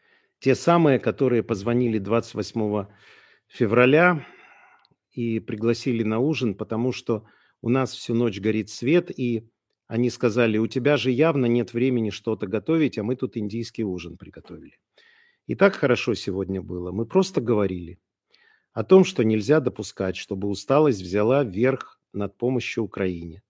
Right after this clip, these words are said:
о том, что каждый из нас просто не может себе представить жизнь в холоде с двумя часами электричества в сутки. О многом говорили.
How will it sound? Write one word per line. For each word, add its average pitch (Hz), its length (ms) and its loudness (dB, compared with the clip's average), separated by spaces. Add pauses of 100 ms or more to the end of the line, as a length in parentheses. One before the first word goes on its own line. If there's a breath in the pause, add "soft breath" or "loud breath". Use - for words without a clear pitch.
(440)
о - 40 -8
том, 151 200 4
что - 200 -4
каждый 120 440 2
из 101 100 -2
нас 151 520 0
просто 120 600 0
не 113 200 4
может 127 340 2
себе 113 240 -4
представить 113 640 -4
жизнь 98 380 -4
в 87 40 -12
холоде 120 560 0 (380 soft breath)
с 101 120 -8
двумя 110 320 2
часами 107 480 -2
электричества 101 680 -6
в - 40 -12
сутки. - 380 -12
О 101 80 -4
многом 92 400 -2
говорили. 76 460 -20